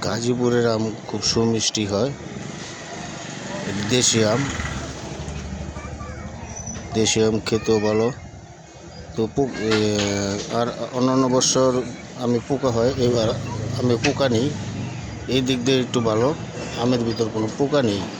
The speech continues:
তবে আমি আপনাদেরকে নিয়ে যাব অন্য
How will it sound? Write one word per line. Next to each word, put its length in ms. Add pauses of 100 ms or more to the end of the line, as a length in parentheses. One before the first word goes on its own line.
(1700)
তবে 500 (960)
আমি 300
আপনাদেরকে 720 (1120)
নিয়ে 260
যাব 400 (480)
অন্য 280